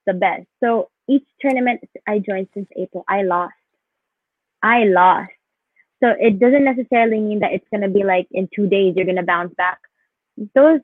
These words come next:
months, I was in the verge of just throwing the towel in. Like,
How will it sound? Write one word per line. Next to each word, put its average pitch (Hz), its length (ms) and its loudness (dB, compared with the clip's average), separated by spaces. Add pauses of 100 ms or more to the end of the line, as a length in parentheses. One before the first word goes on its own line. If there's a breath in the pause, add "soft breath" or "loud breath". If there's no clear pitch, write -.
(100)
months, 220 540 -2 (160)
I 277 200 0
was 311 260 0
in 233 160 -4
the 233 140 -2
verge 214 380 0
of 208 260 -4
just 214 180 -4 (140)
throwing 226 340 0
the 202 100 -4 (120)
towel 202 340 -2
in. 165 180 -8
Like, 190 160 -6